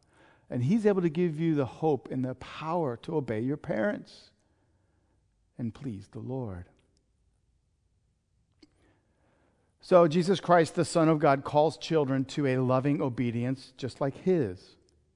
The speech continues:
Now for our second and last point. God the Father calls parents to love, uh, t-, God calls parents to lovingly parent like God the Father lovingly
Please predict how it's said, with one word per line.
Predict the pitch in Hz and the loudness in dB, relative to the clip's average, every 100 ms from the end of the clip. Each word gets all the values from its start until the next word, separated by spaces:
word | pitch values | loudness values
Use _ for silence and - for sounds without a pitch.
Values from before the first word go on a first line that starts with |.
| _ _ _ _ | _ _ _ _
Now | 143 143 160 | -2 2 2
for | - 147 | 2 2
our | 135 | 2
second | - 151 123 127 117 | -2 -4 -4 -4 -4
and | 139 131 | -2 -2
last | 123 123 - | -2 -6 -12
point. | - 104 87 - _ _ _ _ _ _ _ _ _ _ - | -16 -14 -14 -18 _ _ _ _ _ _ _ _ _ _ -8
God | 131 127 147 | 0 0 0
the | |
Father | - 131 127 123 | 0 2 0 -2
calls | - 123 123 - | -4 -4 -4 -8
parents | - 127 113 107 - - _ _ - _ _ - | -8 -6 -6 -8 -18 -20 _ _ -20 _ _ -6
to | 147 123 120 127 - - _ _ _ _ _ _ - | -2 -2 -4 -8 -14 -20 _ _ _ _ _ _ -8
love, | 131 131 131 - | -2 -2 -2 -6
uh, | 120 | -6
t-, | - - - | -8 -14 0
God | 151 165 - | 0 0 -4
calls | 151 139 - | -2 -2 -4
parents | - 160 131 - | -2 0 0 -4
to | 127 | -4
lovingly | 127 151 175 185 | -2 0 0 -2
parent | - - 175 120 - _ _ _ _ _ _ _ | -4 -8 -8 -10 -14 _ _ _ _ _ _ _
like | 113 101 | -8 -4
God | 120 | -2
the | 123 | -2
Father | - 139 131 117 | -4 0 0 -2
lovingly | 107 120 135 131 131 131 | -4 -4 -2 -2 -2 -6